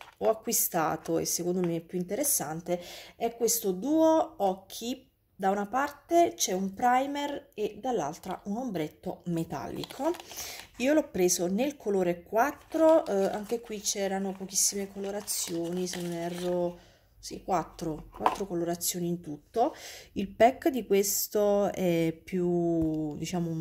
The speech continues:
marroncino, insomma, molto più caldo,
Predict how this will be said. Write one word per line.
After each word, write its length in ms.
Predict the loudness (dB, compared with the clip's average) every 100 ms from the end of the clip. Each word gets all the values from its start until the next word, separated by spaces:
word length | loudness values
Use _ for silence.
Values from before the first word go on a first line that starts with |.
| -4
marroncino, 800 | -4 0 0 2 -2 -2 -2 -2
insomma, 260 | -4 -6 -4
molto 400 | -2 0 -2 -4
più 180 | -10
caldo, 640 | -2 -2 0 2 4 4